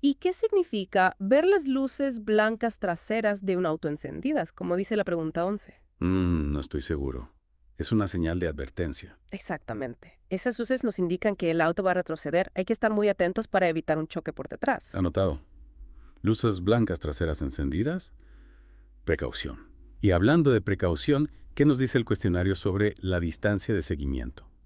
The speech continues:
Speaker 1: La pregunta doce nos dice que no hay una distancia específica, pero sí debe ser razonable y prudente.
Speaker 2: Exacto. No hay que usar el sentido común y adaptarnos a las condiciones del tráfico.
Speaker 1: Exacto. No hay una fórmula mágica, pero la clave es mantener una distancia segura para poder reaccionar ante cualquier imprevisto.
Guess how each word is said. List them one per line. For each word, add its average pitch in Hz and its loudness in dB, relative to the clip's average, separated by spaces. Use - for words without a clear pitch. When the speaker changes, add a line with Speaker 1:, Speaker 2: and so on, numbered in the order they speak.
Speaker 1:
La 185 4
pregunta 226 2
doce 226 0
nos 175 0
dice 202 -4
que 208 0
no 185 2
hay 202 2
una 208 2
distancia 175 -2
específica, 170 -6
pero 170 0
sí 233 -4
debe 220 2
ser 196 2
razonable 170 0
y 196 0
prudente. 147 -6
Speaker 2:
Exacto. - -8
No 92 6
hay 110 6
que 113 2
usar 107 4
el 101 2
sentido 95 2
común 151 2
y 110 2
adaptarnos 101 2
a 95 0
las 85 -2
condiciones 90 0
del 82 -4
tráfico. - -6
Speaker 1:
Exacto. - -14
No 190 0
hay 165 2
una 156 0
fórmula 147 -2
mágica, 185 -2
pero 180 0
la 151 2
clave 196 2
es 196 -2
mantener 170 -2
una 180 0
distancia 165 -6
segura 160 -2
para 160 -6
poder 156 -4
reaccionar 160 -4
ante 170 -4
cualquier 156 -6
imprevisto. 143 -10